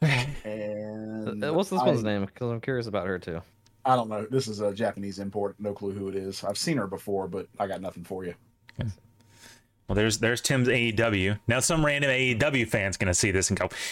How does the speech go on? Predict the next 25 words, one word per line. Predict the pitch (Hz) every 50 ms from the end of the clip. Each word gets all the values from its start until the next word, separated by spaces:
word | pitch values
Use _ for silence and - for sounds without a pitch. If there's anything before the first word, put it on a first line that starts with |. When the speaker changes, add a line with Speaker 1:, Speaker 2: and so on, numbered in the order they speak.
| -
Speaker 1:
"Yeah, | - 208 262 262 208 143
well, | 151 180 175 156
well, | 156 - - 139 - 160
well, | 170 151
Ember | 156 160 151 180 226 214 151 147 151
Moon | 160 165 165 151
has | - 127 120 110
a |
very | 101 135 143 139 131 131
high | 120 - 143 120 98
work | 101 127 143 147 - -
rate, | 120 104 98 117 123 113
and, | 110 98 107
um, | 120 123 123 131 135
uh, | 131 135
she | 127 - - 165
was | 156 143 131
at | 139 120
Forbidden | - - 113 104 131 117 113 110
Door, | 113 139 135 123 110 127 139 127
and | 123 123 123 120 123
she, | 120 - 123
uh, | 110 120
uh, | 131 127 135 139 131 123 123 123 127 123 123
uh." | 117